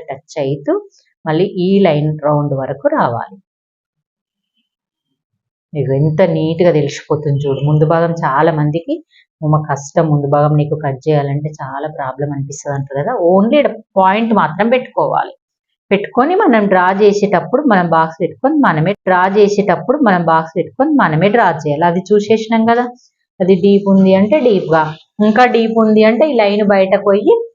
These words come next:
కొంచెం క్రాస్ కట్, క్రాస్ పెట్టేసుకొని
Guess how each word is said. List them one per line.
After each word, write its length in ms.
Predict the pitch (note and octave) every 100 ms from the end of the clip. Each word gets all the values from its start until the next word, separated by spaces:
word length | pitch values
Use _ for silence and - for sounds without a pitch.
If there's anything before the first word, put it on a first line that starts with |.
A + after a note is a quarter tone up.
| _
కొంచెం 340 | A#3+ B3+ B3 B3
క్రాస్ 320 | A3+ G3+ G3 -
కట్, 200 | G3+ D#3 - -
క్రాస్ 300 | G#3+ G3+ G3+
పెట్టేసుకొని 600 | G3+ G3+ F#3+ F#3+ C#4 G#4+